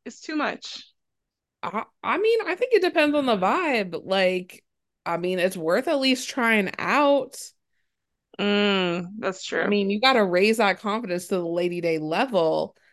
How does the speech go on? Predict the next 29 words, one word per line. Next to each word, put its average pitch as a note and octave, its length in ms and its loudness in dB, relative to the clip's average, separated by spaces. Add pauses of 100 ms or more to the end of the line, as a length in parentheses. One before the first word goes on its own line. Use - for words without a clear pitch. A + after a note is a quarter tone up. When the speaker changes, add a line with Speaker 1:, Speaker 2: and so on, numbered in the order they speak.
(180)
Speaker 2:
But E3+ 160 4
if F3 180 -2
you're F#3+ 140 0
feeling D4+ 400 0
yourself, G#3 400 0
if F#3 140 -10
you're G#3+ 100 0
feeling G3+ 360 2
good G3+ 180 2
that G#3+ 180 4
day, G#3 240 8
Speaker 1:
<laughs> - 20 -8
Speaker 2:
I - 320 -8
mean, F#3 180 -8
you F#3+ 100 2
might G#3 220 0
be B3+ 80 2
on G#3+ 140 2
a G#3 80 4
Lady G#3+ 300 4
Day G#3+ 160 -6
Speaker 1:
<laughs> - 60 -12
Speaker 2:
level, G#3 400 -2
and F#3 260 0
that's G#3 220 -2
just B3 200 -4
what G3+ 160 0
it F#3+ 100 0
is. A#3 340 0